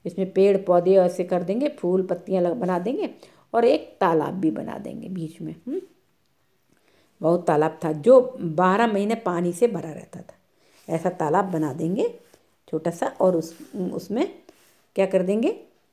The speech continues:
पानी, ऐसे पानी, पानी शॉ-, डॉट डॉट करके दिखा देंगे, ठीक है। जंगल के सभी जानवर ही तालाब में पानी पीने आते थे। एक आध दो जानवर आप बना देंगे, गाय बना देंगे, कुत्ता बना देंगे,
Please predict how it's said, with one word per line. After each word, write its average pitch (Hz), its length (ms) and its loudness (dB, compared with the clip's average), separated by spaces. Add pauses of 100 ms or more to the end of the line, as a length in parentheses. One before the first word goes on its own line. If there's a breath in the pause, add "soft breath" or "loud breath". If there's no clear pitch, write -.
(220)
पानी, 185 320 2
ऐसे 165 360 -2
पानी, 160 320 -4
पानी 160 260 -2
शॉ-, - 260 -4 (180)
डॉट 165 320 -6
डॉट 160 160 -4
करके 175 240 -6
दिखा - 260 -10
देंगे, - 460 -20
ठीक 220 200 -12
है। 381 100 -10 (680 soft breath)
जंगल 208 420 4
के 302 340 2 (280)
सभी 233 220 2
जानवर 202 380 2
ही 208 160 0
तालाब 151 340 -2
में 247 200 -6
पानी 165 220 -4
पीने 143 300 -10
आते - 300 -18
थे। - 220 -20 (340)
एक 262 140 4
आध 226 120 4
दो 208 120 4
जानवर 180 360 4
आप 175 80 -2
बना 185 240 -8
देंगे, 196 320 -8
गाय 185 220 -4
बना 156 240 -4
देंगे, 180 400 -8 (460 soft breath)
कुत्ता 185 300 2
बना 160 180 0
देंगे, 165 400 0